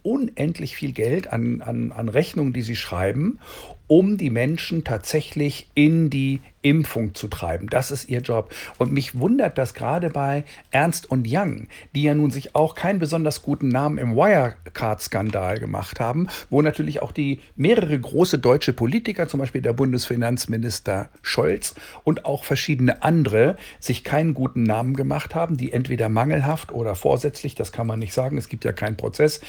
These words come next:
da tatsächlich Unmengen an Geldern vernichtet haben und massive Fehlentscheidungen getroffen haben. Ernst und Young war einer der Unternehmensberatung für Wirecard und hat die Bundesregierung und den Staat in ziemliche Schwierigkeiten auch damit gebracht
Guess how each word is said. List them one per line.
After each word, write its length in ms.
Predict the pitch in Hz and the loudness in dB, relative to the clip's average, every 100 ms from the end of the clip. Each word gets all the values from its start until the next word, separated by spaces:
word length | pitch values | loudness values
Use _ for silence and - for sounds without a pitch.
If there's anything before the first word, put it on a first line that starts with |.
| - - - | -14 -14 -2
da 320 | - 120 120 120 | 4 6 6 2
tatsächlich 720 | - 117 - 151 139 135 - - | 0 0 2 0 0 -4 -4 0
Unmengen 580 | 226 208 170 143 139 | 2 2 2 2 0
an 200 | - 127 | 2 2
Geldern 360 | 123 127 139 131 | 4 4 4 2
vernichtet 560 | - 113 139 - 131 113 | 0 -2 -2 -2 -6 -2
haben 320 | 127 127 127 | -2 0 -2
und 260 | 123 113 | -4 -4
massive 460 | - 120 - 170 143 | 0 0 0 -2 -2
Fehlentscheidungen 640 | - 123 101 104 90 95 110 | -2 -2 -2 -6 -6 -6 -6
getroffen 380 | 95 98 104 | -6 -4 -2
haben. 140 | 98 110 - - | -4 -4 -8 -6
Ernst 340 | - 127 165 - | 4 4 4 0
und 140 | 147 | 0
Young 360 | 123 117 156 139 | 2 2 2 0
war 260 | 123 139 131 | 0 0 0
einer 300 | 139 139 131 | 0 0 0
der 240 | 123 131 | 0 0
Unternehmensberatung 920 | 120 117 120 143 151 151 139 156 160 | 0 0 0 0 0 -2 -4 -4 -4
für 200 | 151 139 | -2 0
Wirecard 580 | 131 151 165 165 208 - - - - - | 2 0 -2 -4 -4 -8 -14 -14 -14 -2
und 220 | 123 92 | 0 2
hat 100 | 175 - _ | 0 -2 _
die 80 | 135 | -6
Bundesregierung 880 | 110 147 220 220 - 175 165 175 175 | 0 2 4 2 0 -4 0 0 -2
und 260 | - 131 127 | -2 -2 -2
den 160 | 123 117 | -4 -4
Staat 340 | - 123 160 - | -2 -2 -2 0
in 180 | 131 | -2
ziemliche 460 | 127 - 285 190 165 | 0 -2 -2 -2 -4
Schwierigkeiten 760 | - 127 113 104 - 90 - | -4 -2 -2 -4 -6 -6 -6
auch 140 | - - | -6 -6
damit 340 | 90 87 90 | -4 -4 -6
gebracht 440 | - 104 - 175 | -6 -4 -4 -4